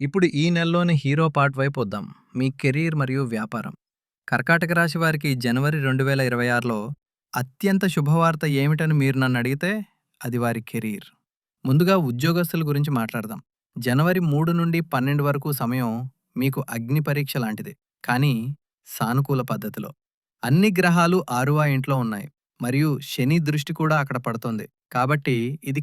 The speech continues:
కష్టపడాల్సిన సమయం. మీరేదైనా కాంపిటీటివ్ ఎగ్జామ్ కోసం సిద్ధమవుతున్నారా? మీరేదైనా ఇంటర్వ్యూకి వెళ్తున్నారా?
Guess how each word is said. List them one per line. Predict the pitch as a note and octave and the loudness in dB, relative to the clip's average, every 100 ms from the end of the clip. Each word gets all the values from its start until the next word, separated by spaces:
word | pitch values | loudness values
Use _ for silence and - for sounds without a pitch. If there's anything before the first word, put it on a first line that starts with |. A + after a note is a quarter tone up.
| - | -6
కష్టపడాల్సిన | C3 - D#3+ D#3 D3+ D3 C#3+ | -8 -6 -4 0 0 0 -2
సమయం. | C3+ B2+ A2 G#2+ - _ _ C#3+ | -4 -4 -6 -8 -12 _ _ 2
మీరేదైనా | F3+ F#3+ F#3+ G3 F#3 | 4 4 2 2 0
కాంపిటీటివ్ | B2+ C#3+ D#3 E3+ E3+ F3+ E3 | 2 2 0 0 0 -2 -2
ఎగ్జామ్ | B2 C3 D#3 | -2 0 0
కోసం | D#3 D3 D#3 | 0 -2 -2
సిద్ధమవుతున్నారా? | C#3 A#2+ C#3 C#3+ C#3 C3 D#3+ G3 - _ _ C3 | -2 -2 -2 -2 -2 -2 -2 -6 -12 _ _ 0
మీరేదైనా | D#3 F3 E3+ E3 D3+ | 2 4 2 0 0
ఇంటర్వ్యూకి | C3 E3 E3 E3+ E3 | 0 0 2 0 0
వెళ్తున్నారా? | D3 C3+ C#3 B2+ C#3 | -2 -2 -2 -2 -2